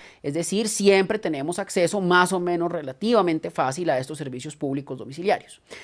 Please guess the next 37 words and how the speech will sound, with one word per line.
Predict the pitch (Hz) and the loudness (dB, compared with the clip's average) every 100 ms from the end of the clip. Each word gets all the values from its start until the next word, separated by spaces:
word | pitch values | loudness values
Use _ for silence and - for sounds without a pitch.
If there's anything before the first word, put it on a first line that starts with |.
| - - 196 | -20 -10 4
Lo | 202 | 6
mismo, | 220 311 302 | 6 6 6
eso | 247 269 311 262 | 6 6 6 0
es, | 208 269 - - | 2 0 -2 -6
digamos, | 170 160 156 196 - - | -4 0 0 -2 -10 -6
grandes | 143 170 185 185 | 0 0 2 2
rasgos, | 156 143 185 | 2 2 0
grandes | 170 170 165 | 2 2 0
rasgos, | 143 143 139 170 175 - | 0 -2 -2 -4 -8 -8
una | 190 190 202 | 0 2 4
de | 214 190 | 2 0
las | 147 143 | -2 0
dos | 175 208 208 | 4 4 2
categorías | 220 190 139 143 156 | -4 -4 -4 -4 0
más | 175 196 | 0 -2
importantes | 185 143 135 143 135 170 175 156 | -8 -10 -6 -6 -6 -8 -8 0
de | 180 | 0
la | 175 165 | 0 0
teoría | 180 151 151 208 240 143 | 0 2 2 4 4 4
de | |
los | 131 | 0
servicios | 131 123 123 160 | -8 -12 -12 -10
públicos. | - 233 147 - - - - - - | 0 2 2 -2 -20 -20 -20 -20 -6
Si, | - 262 294 - - | 4 6 6 2 -4
como | 143 139 | -2 0
lo | |
vengo | 135 143 220 226 | 0 4 4 4
sosteniendo, | 180 196 262 247 151 | 0 -2 0 0 0
la | 135 | 0
administración | 151 180 175 - - 180 190 220 | 2 2 0 -4 -2 4 6 6
de | 247 | 4
justicia | 233 - 277 175 | 2 -2 0 0
es | 135 | -2
un | 143 | -2
servicio | 185 185 202 | -2 -2 -2
público | 208 220 220 240 | -2 -2 2 0
esencial, | 220 240 240 247 190 226 | 2 -2 4 6 6 2